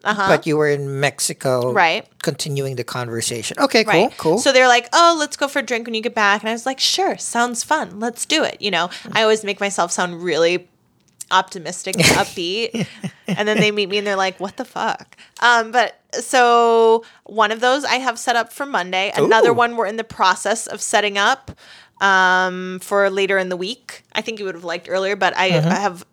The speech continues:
Speaker 1: I got the second date this week and
Speaker 2: Mm-hmm.
Speaker 1: I've got the first date.
Speaker 2: You are booked up, girl.
Speaker 1: I am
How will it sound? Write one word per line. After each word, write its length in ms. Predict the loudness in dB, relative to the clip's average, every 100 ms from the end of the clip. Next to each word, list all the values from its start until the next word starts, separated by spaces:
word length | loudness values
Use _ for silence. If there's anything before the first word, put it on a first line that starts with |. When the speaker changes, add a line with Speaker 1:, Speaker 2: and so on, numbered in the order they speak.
| -6
Speaker 1:
I 100 | -4
got 200 | 0 -2
the 80 | -2
second 400 | 0 0 0 -2
date 360 | 2 2 0 -4
this 180 | -6 -4
week 260 | -4 -4
and 180 | 0 2
Speaker 2:
Mm-hmm. 80 | 2
Speaker 1:
I've 60 | 0
got 180 | -2
the 60 | -2
first 560 | -4 -2 -2 -6 -14 -14 -6
date. 300 | -4 -4 -2
Speaker 2:
You 180 | 2
are 100 | 2 2
booked 360 | 2 0 2
up, 200 | 0 0
girl. 280 | 0 0 0
Speaker 1:
I 100 | -2
am 140 | -4